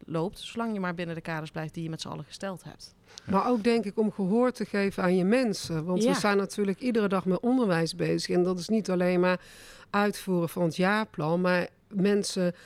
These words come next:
Speaker 3: lezen gelukkig ook wel regelmatig dingen op social media of in vakbladen weer nieuwe ideeën.
Speaker 1: Ja.
Speaker 3: En ik denk dat je daar ook open voor moet staan om daarin,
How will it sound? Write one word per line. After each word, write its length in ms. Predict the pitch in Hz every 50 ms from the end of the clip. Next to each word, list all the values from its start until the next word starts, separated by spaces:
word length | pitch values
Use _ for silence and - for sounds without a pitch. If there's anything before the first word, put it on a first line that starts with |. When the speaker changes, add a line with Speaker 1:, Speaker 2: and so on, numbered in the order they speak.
| - - - _
Speaker 3:
lezen 440 | 180 180 196 214 226 196 - 202
gelukkig 420 | - - 208 196 185 - 190 - -
ook 140 | 208 196 190
wel 160 | 180 185 180
regelmatig 640 | 165 185 185 180 - 180 185 180 180 175 170 170 160
dingen 200 | 190 180 175 175
op 80 | 165
social 360 | - - 190 180 160 - 175
media 340 | 180 196 202 196 190 185 180
of 160 | 185 180 -
in 80 | 190 180
vakbladen 680 | - - - 220 214 - - 175 170 170 170 165 165 170
weer 140 | 165 175 175
nieuwe 260 | 185 190 180 170 160
ideeën. 500 | 156 180 151 185 202 233 240 233 262 -
Speaker 1:
Ja. 160 | 151 170 214 - - - - - - - - - - _
Speaker 3:
En 340 | 208 196 190 185 190 -
ik 100 | 196 185
denk 200 | 175 214 208 214
dat 140 | 208 190 -
je 60 | -
daar 200 | 190 202 196 190
ook 160 | 196 190 - -
open 340 | - 226 233 247 - - 175
voor 160 | - - 185
moet 160 | 185 180 175
staan 460 | - - - 196 180 175 175 175 175
om 200 | - 208 190 190
daarin, 560 | 175 185 175 175 175 170 175 175 175 170 170